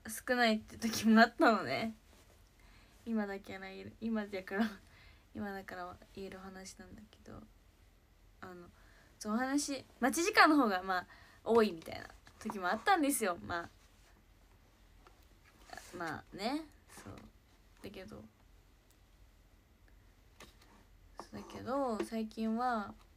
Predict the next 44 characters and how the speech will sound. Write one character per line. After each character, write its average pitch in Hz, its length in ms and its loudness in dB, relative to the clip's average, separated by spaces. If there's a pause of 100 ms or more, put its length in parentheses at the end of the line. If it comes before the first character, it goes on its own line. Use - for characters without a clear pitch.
(3000)
た 233 80 -10
く 214 100 -10
さ 226 200 -4
ん 220 100 2
来 220 100 -6
て 214 120 -14
く 208 120 -14
だ 196 60 -12 (120)
さ 214 60 -4
っ 202 40 -10
て、 208 380 -10 (360)
「め 247 100 -2
っ 226 60 -2
ち 339 100 6
ゃ 349 40 10
待 415 180 12
っ - 80 -20
た」 320 300 12
っ - 0 -
て 226 160 -2
い 220 60 8
う 208 100 4
ね、 247 280 4 (100)
声 220 240 10
も 190 240 -2 (340)
た 220 140 0
く 220 80 -10
さ 233 180 2
ん 233 100 2
ね、 226 360 2
言 220 100 -6
っ 220 40 -6
て 226 100 0
く 226 120 -2
だ 226 140 2
さ 220 140 -2
っ 214 60 -4
て、 190 500 -2
フ 202 60 -8
ァ 196 80 -8
ン 185 80 -16
の 180 100 -14
方 175 280 -10
が、 175 120 -10